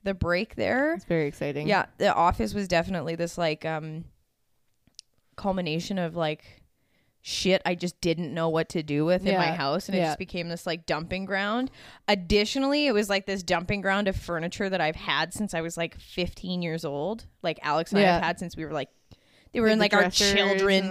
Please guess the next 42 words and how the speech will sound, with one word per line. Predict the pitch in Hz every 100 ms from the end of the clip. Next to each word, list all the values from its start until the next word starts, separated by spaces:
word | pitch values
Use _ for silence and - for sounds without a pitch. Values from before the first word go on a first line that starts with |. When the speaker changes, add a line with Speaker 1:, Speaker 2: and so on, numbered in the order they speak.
| 180
Speaker 2:
the | 180
bookshelves. | 175 202 185 196 202
Yeah, | 277
Speaker 1:
Yeah, | 403 220
Speaker 2:
yeah, |
yeah. | -
Speaker 1:
we're | 220 226
in, | 220
like, | 208 202
children's | - 208 208 208 208 175
bedrooms | 175 185 196 226 226 220
and | 233
stuff, | - 240 233 269
and | 254
I | 196
was | 190 -
just | 196
like, | 190 165
"I |
fucking | 180 226 220 269
hate | 240 277 330
it," | 311 277
and | 247 240
nothing | 233 233 254
Speaker 2:
Mm-hmm. | 226
Speaker 1:
matched, | 185 175 220 -
and | 233
it | 277
felt | - 294 262
so | - 220
disconnected | 202 190 - 196 262 - 427 480 523
<laughs> | -
from | 427 -
the | 440 392
rest | 320 349 -
of | 381 320
my | 311 269
house | 214 240 -
that | 240
I | 226
was | 208
like, | 175